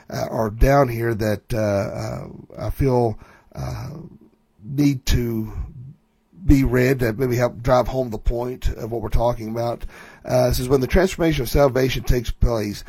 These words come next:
spiritual growth begins. The Holy Spirit indwells us.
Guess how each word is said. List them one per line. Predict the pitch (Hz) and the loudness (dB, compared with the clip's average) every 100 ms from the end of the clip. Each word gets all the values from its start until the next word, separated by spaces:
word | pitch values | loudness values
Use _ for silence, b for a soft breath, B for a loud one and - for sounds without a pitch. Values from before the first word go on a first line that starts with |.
| B B | B B
spiritual | - - 147 147 147 | -16 2 6 6 4
growth | 131 135 131 131 | 2 4 4 2
begins. | - 113 120 107 90 64 - _ B B B B | -4 -6 -2 -2 -2 -8 -20 _ B B B B
The | |
Holy | 123 120 | 0 0
Spirit | 110 - 143 120 | 2 6 8 8
indwells | 107 107 135 151 165 170 | 6 4 6 8 6 6
us. | 185 202 - | 2 0 -4